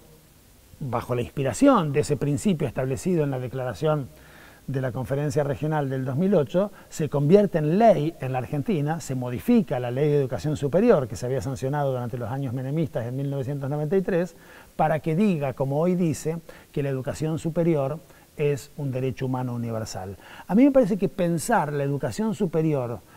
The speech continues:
pensar la universidad, digamos, la educación superior no es solo la universidad, ¿no? En la Argentina, pero pensar la universidad eh, que es el lugar donde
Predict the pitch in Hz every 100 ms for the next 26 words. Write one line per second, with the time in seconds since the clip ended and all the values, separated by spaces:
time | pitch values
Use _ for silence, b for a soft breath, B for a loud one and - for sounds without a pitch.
0 | b 156 165 226 226 202 170 160 151 -
1 | 170 160 131 120 113 117 113 135 135 135
2 | 196 170 196 190 156 156 - 143 123 123
3 | 127 123 110 139 110 104 - 147 202 139
4 | 123 131 120 120 113 - B B - 170
5 | 185 214 247 269 233 202 180 170 135 190
6 | 185 127 - B B B B - 127 147
7 | 135 147 143 160 151 139 131 123